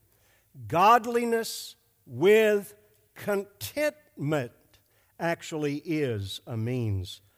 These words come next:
of great gain." And that is the key. Listen to me. Here's, here's the gospel, in case you haven't heard it.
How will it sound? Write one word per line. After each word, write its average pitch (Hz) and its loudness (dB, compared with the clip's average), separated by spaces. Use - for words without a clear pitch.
of 110 -8
great 117 -6
gain." 110 -4
And 104 -6
that 180 -2
is 156 -6
the 120 -8
key. 123 -10
Listen 156 -4
to 120 -6
me. 98 -8
Here's, 196 0
here's 196 -10
the 175 -10
gospel, 120 -10
in 113 -20
case 135 -8
you 123 -8
haven't 117 -8
heard 117 -12
it. 98 -12